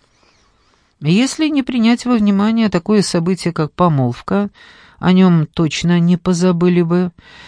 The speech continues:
если, конечно, все вдруг скопом не бросились его защищать».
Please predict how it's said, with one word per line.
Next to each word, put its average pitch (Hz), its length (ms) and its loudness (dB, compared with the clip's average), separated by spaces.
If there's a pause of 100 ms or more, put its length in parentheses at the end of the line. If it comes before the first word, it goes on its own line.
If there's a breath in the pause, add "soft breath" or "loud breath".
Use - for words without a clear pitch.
(300 loud breath)
если, 208 260 0
конечно, 190 520 2
все 165 380 0
вдруг 147 340 -4
скопом 180 560 0
не 156 100 4
бросились 160 680 -2
его 156 240 -2
защищать». 160 800 -4